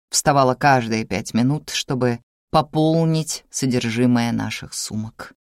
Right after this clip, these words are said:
Я понятия не имела, что снедает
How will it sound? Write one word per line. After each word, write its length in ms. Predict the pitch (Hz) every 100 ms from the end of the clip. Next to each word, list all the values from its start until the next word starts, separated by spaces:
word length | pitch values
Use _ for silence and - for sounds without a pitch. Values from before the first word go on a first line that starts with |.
| _ _
Я 200 | 160 175
понятия 680 | 180 185 185 139 127 - -
не 200 | - 147
имела, 460 | 170 214 165 120 - _
что 420 | - - - 175
снедает 960 | 127 - 135 127 123 147 175 190 - -